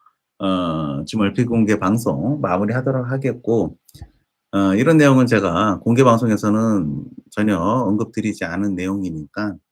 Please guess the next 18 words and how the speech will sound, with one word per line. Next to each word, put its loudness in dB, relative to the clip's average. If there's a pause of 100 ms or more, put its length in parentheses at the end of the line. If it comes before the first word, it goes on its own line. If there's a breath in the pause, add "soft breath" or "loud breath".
(160)
뭐 -16
그렇게 -10 (360)
참고하시면 -6
좋을 -12
것 -16
같습니다. -14 (1200 soft breath)
한 0
시간 0
동안 6
공개 2
방송 2
해드렸기 2
때문에 2
거기 0
내-, 0
내용을 -2
좀 -2
집중적으로, -2